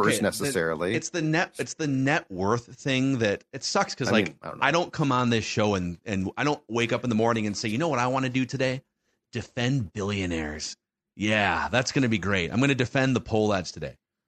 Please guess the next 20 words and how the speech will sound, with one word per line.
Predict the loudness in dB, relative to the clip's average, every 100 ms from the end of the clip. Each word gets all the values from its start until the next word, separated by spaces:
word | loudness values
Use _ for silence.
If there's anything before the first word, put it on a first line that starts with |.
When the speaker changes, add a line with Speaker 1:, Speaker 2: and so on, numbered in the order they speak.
| _ _ -6
Speaker 1:
But, | -2 2
like, | 0 0 -10 _ _ _ _
sports | -8 -6 2 2 2
owners | 0 2 2 2 0
operate | 2 0 4 4 4 2
within | 0 2
the | 2
structure | 0 0 0 2 2
of | 4 2 0
the | -4
business, | -2 -2 0 0 0 -2 -4
not | 2 2 2
within | 0 2 0
the |
structure | -2 -2 -2 0 0
of | 2
their | 0
net | 0 -2 -2
worth. | -6 -6 -10 _ _ _ _ _
Speaker 2:
Right. | -2 -2